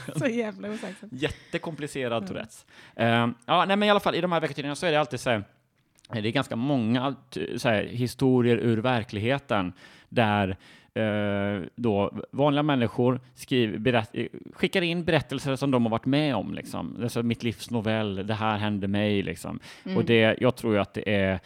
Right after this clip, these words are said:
Speaker 2: jättepåhittat. I alla fall är det ofta väldigt, väldigt konstigt. Och då så, så, eh, så bläddrar jag igenom den där och så var det så him-, det var en så himla konstig berättelse,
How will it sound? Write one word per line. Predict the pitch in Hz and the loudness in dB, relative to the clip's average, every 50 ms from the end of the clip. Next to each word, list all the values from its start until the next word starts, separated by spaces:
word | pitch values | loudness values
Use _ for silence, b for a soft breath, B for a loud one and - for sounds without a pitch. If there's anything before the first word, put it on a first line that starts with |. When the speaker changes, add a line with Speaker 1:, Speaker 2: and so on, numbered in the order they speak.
| B B B B B | B B B B B
Speaker 2:
jättepåhittat. | 113 110 120 127 - - - _ _ _ _ - 107 95 92 95 95 - - 117 113 107 101 - 147 - - _ - 117 92 98 - _ - - - b b b b b b b b b _ _ _ _ _ _ | -2 0 0 0 0 -2 -10 _ _ _ _ 0 0 0 0 -4 -6 -4 0 2 2 2 2 0 -4 -6 -6 _ -2 -2 -2 -2 -8 _ -20 -20 -20 b b b b b b b b b _ _ _ _ _ _
I | - 123 120 131 | -8 -4 0 0
alla | 127 131 143 | 2 2 0
fall | - 135 120 110 | 0 0 0 0
är | 104 | 0
det | 98 101 | 0 -2
ofta | 107 - - - 104 | -4 -6 -6 -8 -6
väldigt, | 98 104 104 95 92 - - | -4 -4 -4 -4 -6 -8 -8
väldigt | 92 90 - | -10 -10 -8
konstigt. | - 117 110 95 - - - 127 123 - | -6 -6 -6 -6 -6 -6 -6 -6 -6 -4
Och | - 139 | -2 0
då | 139 135 135 | 2 2 2
så, | 127 - 131 117 104 101 98 - - | 2 2 2 2 2 2 0 -4 -6
så, | - - - 113 107 101 101 101 95 - - _ _ _ - | -16 -8 -6 -4 -2 -2 -2 -4 -4 -8 -14 _ _ _ -10
eh, | - 55 - - - - - - - - - - - - - - | -10 -10 -8 -10 -12 -12 -12 -12 -12 -12 -12 -12 -12 -10 -10 -10
så | - 113 | -10 -6
bläddrar | 104 120 117 101 | -4 -4 -2 0
jag | 110 117 | 0 0
igenom | 120 139 151 151 151 | 0 0 0 0 -2
den | 147 147 127 | -2 2 2
där | 120 120 117 | 4 4 4
och | - 127 120 | 2 0 0
så | - 135 | -2 0
var | 123 117 113 | 2 2 2
det | 104 | 2
så | - - | 0 -6
him-, | - - 120 113 107 - | -10 -6 -6 -4 -4 -2
det | - 120 | 0 2
var | 123 123 | 4 4
en | 117 | 4
så | - - 113 | 2 0 -2
himla | 107 131 127 107 98 98 101 95 - - | 0 0 0 0 0 0 -2 -2 -6 -8
konstig | - - 131 110 95 92 - - - - 110 104 101 101 92 101 | -4 -2 0 0 -2 -4 -6 -10 -4 0 2 2 2 2 0 2
berättelse, | 98 101 95 - - - 101 95 - - 107 | 2 0 0 0 -4 -6 -6 -6 -4 -2 0